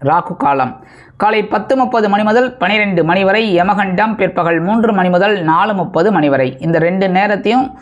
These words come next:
சுபகாரியங்களுக்கு விளக்குங்க. மத்தபடி ரெகுலர் ரொ-, ரொட்டீன் ஒர்க் அப்படின்னா ஒண்ணும் பிரச்சனை இல்லை, நீங்க மாட்டுக்கு அந்த வேலையை செய்யுங்க. புரியுதா?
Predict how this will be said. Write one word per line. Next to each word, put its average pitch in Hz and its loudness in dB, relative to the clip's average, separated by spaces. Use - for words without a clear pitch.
சுபகாரியங்களுக்கு 202 0
விளக்குங்க. 175 0
மத்தபடி 175 0
ரெகுலர் 196 2
ரொ-, 160 0
ரொட்டீன் 208 0
ஒர்க் 185 0
அப்படின்னா 160 0
ஒண்ணும் 175 0
பிரச்சனை 160 -2
இல்லை, 185 2
நீங்க 139 -2
மாட்டுக்கு 196 0
அந்த 151 2
வேலையை 147 2
செய்யுங்க. 127 -2
புரியுதா? 180 0